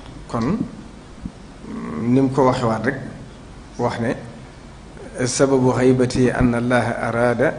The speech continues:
an anala minhu jaha wa an akuna shafi'an li qawmi wa an akuna xaadiman fi dawmi."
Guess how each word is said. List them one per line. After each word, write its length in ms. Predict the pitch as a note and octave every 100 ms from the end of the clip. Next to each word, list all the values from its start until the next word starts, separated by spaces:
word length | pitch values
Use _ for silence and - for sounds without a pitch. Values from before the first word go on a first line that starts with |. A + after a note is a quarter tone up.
| D3
an 160 | A#2+ A2+
anala 420 | A#2 A2+ A#2 C3 -
minhu 340 | C3 B2+ A2+ A2+
jaha 460 | A2 B2 B2 G#2+ - - - - - - - - - - -
wa 140 | A#2+
an 120 | B2 B2+
akuna 500 | B2+ B2+ B2 B2 -
shafi'an 840 | - - B2 B2+ B2+ B2+ A2+ B2 B2
li 80 | A#2+
qawmi 360 | - B2+ A#2+ B2+
wa 140 | B2+ C3+
an 120 | C3
akuna 320 | B2 B2+ B2 A#2
xaadiman 560 | - A#2+ B2+ B2+ B2
fi 120 | A#2+ B2
dawmi." 440 | B2 A2+ G#2+ -